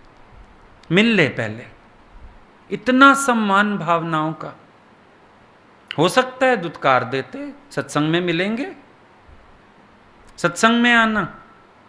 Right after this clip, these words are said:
नहीं पहुँचे हैं, घर में आए हैं, पहले सुबह मिल लें, एक कप चाय इकट्ठे पी लें,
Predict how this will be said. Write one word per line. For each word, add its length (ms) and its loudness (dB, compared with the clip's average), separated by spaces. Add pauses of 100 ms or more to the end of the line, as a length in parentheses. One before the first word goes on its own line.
(800)
नहीं 160 2
पहुँचे 460 -2
हैं, 420 -2
घर 160 2
में 260 0
आए 220 2
हैं, 440 -8 (800)
पहले 240 2
सुबह 300 -2
मिल 220 0
लें, 280 -2
एक 160 -10
कप 180 -4
चाय 220 0
इकट्ठे 420 -4
पी 180 -6
लें, 240 -10